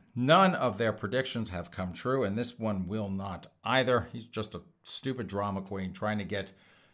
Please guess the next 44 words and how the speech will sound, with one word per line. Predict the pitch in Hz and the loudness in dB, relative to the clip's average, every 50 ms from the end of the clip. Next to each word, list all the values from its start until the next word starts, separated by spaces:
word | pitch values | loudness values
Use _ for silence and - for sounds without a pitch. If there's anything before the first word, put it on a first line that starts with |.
| _ _ _ _ - | _ _ _ _ -4
Andrew | 120 123 135 151 151 147 131 127 127 110 | 0 4 6 6 6 6 4 2 2 2
Yang | 95 90 87 87 104 107 113 104 92 87 90 | 0 -2 -2 0 0 2 2 2 0 -2 -4
elected | 87 90 95 95 90 - - 85 82 87 - - | -4 -4 -4 -4 -4 -4 -8 -12 -10 -10 -12 -10
<laughs> | - - | -6 -6
mayor | 90 90 - | -6 -6 -4
of | - - - - - | -6 -8 -8 -8 -10
New | - - - | -12 -12 -12
York. | - - - - - - - _ - - - _ _ _ _ _ _ _ _ _ _ _ - - - - - - - - - - - - _ _ _ _ _ _ _ | -16 -20 -20 -20 -20 -20 -20 _ -20 -20 -20 _ _ _ _ _ _ _ _ _ _ _ -20 -20 -20 -20 -18 -20 -20 -20 -20 -20 -20 -20 _ _ _ _ _ _ _
Well, | - 185 370 339 311 175 | 2 4 4 6 6 6
I | 139 147 | 4 4
mean, | 143 143 135 131 120 - - - _ - | 2 2 2 0 -2 -4 -8 -8 _ 6
all | 156 185 302 302 | 6 8 8 6
things | - - 170 156 147 - | 6 4 4 6 4 2
considered, | - - 139 127 101 - - 139 127 104 92 92 | 2 0 0 0 2 4 4 6 6 6 4 4
I | 92 98 | 2 0
guess | 95 113 110 110 | 0 -2 -2 -2
Andrew | 110 113 110 104 104 104 101 | -2 -2 -2 -2 -2 -2 -2
is | 98 92 90 | -4 -4 -2
not | 92 92 90 92 92 90 | -2 -2 -2 -4 -6 -6
a | 85 | -8
bad | 76 87 82 85 78 82 | -8 -8 -8 -8 -10 -10
choice. | - - 85 82 80 80 80 - - - _ _ _ _ _ _ _ _ _ _ _ - | -10 -8 -8 -6 -6 -8 -8 -10 -12 -14 _ _ _ _ _ _ _ _ _ _ _ -4
And | 110 107 117 | 0 2 4
that | 131 139 | 4 4
is | 135 120 107 | 4 2 2
in | 117 110 101 98 95 | 0 0 0 0 -2
a | 92 | -2
completely | 95 - 107 95 - - 139 151 147 - 117 | -4 -6 -8 -6 0 2 2 4 4 2 0
relative | 107 104 107 104 98 95 95 - 92 80 | 2 2 2 2 2 0 -2 -6 -8 -6
way, | 87 92 92 92 | -4 -4 -4 -4
folks. | 87 - 87 85 85 82 - - - - - - - - - - | -4 -6 -8 -8 -8 -8 -10 -12 -14 -18 -20 -20 -18 -18 -18 -18
<laughs> | - - - - - - - - | -20 -20 -20 -20 -20 -18 -6 -4
Not | 117 120 - | -4 -2 2
that | 104 | 2
I | 107 113 | 2 4
would | 107 98 95 | 2 2 0
vote | 98 95 92 95 | 0 0 0 -2
for | - 90 85 | -4 -6 -4
him, | 87 85 85 | -4 -4 -6
but, | 87 82 - 87 | -8 -8 -8 -6
I | 95 | -4
mean, | 98 95 87 - - - _ _ | -4 -4 -6 -8 -10 -18 _ _
relative | 107 107 104 139 151 170 165 151 156 143 127 101 - | -10 4 8 10 10 10 10 8 4 2 0 0 -2
to | - - 113 107 98 | -2 0 0 0 0